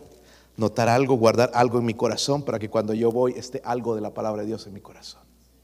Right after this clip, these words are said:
Y me voy a ir al trabajo contento, entonces voy a ir con, con, con, con, con otro espíritu, voy a poder ayudar a gente. Pero si voy así, hermanos,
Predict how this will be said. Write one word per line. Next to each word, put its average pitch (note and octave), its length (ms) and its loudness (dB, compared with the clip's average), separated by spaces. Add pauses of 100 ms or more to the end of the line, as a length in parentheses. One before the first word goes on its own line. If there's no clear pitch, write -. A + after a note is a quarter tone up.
(580)
Y A2 140 2
me A#2 80 6
voy B2+ 180 8
a D#3 60 10
ir D#3+ 80 8
al D#3+ 120 4
trabajo D3 380 6
contento, D#3 540 4
entonces D3 360 2
voy D#3 200 4
a C#3 100 6
ir D3 460 2
con, C#3+ 180 4
con, C3+ 380 0
con, C3 320 -2
con, C3+ 400 -2
con C#3 260 2
otro D#3+ 400 6
espíritu, E3+ 540 2
voy D3 180 6
a D3+ 100 6
poder D3 240 6
ayudar C#3 400 4
a B2+ 80 -2
gente. D#3 320 -4
Pero C3 160 -2
si E3 140 -2
voy A3+ 180 2
así, G3 220 2
hermanos, A3 480 -4